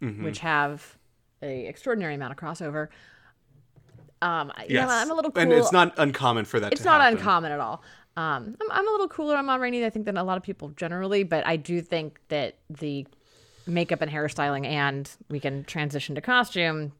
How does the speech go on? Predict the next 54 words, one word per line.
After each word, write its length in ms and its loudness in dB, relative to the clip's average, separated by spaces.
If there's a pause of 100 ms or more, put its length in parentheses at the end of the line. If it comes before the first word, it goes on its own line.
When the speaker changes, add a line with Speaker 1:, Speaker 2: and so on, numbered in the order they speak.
(140)
Speaker 2:
all 240 2
were 120 -4
fantastic. 600 -10 (380)
Speaker 1:
Yeah, 320 6
and 140 4
I 60 8
would 120 4
say 200 0
especially 440 -2
the 100 -6
makeup 240 -6
and 80 -8
hairstyling. 380 -4
And 160 -10
something 300 -4
I 80 -2
found 220 -2
out 80 -4
on 120 -6
Twitter 340 -2
literally 500 -4
an 80 -4
hour 240 -2
before 260 -4
recording 400 -4
is 160 -10
this 220 -6
is 80 -14
the 100 -8
first 320 -2
time 320 -4 (440)
that 220 0
a 100 -4
black 460 -2 (120)
person 340 -4
has 120 -2
been 160 -4
nominated 500 -6
in 160 -8
makeup 300 -10
and 100 -12
hairstyling, 520 -6
which 180 -8
Speaker 2:
Uh, 160 -2
yeah, 260 6 (360)
I 240 -2
know. 80 0
I 260 8
saw 80 2
Speaker 1:
um, 60 2
Speaker 2:
that 160 2
as 100 -4
well. 260 4
Speaker 1:
that's 440 2